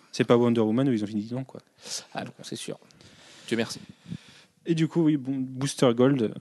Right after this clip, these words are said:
Speaker 1: euh, un personnage pas intéressant sur une chaîne en déclin depuis des années maintenant, Sci-Fi, euh,
Speaker 2: Malgré ton beau t-shirt Battlestar Galactica, oui.
Speaker 1: Voilà. Oui, mais
Speaker 2: Sci-Fi,
Speaker 1: c'est
Speaker 2: c'est
Speaker 1: fini.
Speaker 2: perdu, hein.
Speaker 1: Voilà, ça...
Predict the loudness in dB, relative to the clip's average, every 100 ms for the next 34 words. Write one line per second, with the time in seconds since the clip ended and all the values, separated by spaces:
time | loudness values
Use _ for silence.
0 | -10 -10 -8 -10 -12 -16 -20 -20 _ _
1 | -6 0 0 2 -2 2 2 4 2 2
2 | 0 0 0 -2 -4 -4 -4 0 2 2
3 | -2 -16 _ _ -2 -2 2 -2 0 0
4 | 2 4 2 -2 -2 2 2 2 -2 -6
5 | -8 -8 -4 -4 0 2 4 2 2 2
6 | 0 0 0 0 -2 -2 -6 -4 -4 -4
7 | -8 -10 -8 -8 -10 -16 -12 -8 -4 -6
8 | -8 -4 2 4 4 2 2 6 6 6
9 | 0 -2 2 2 2 -4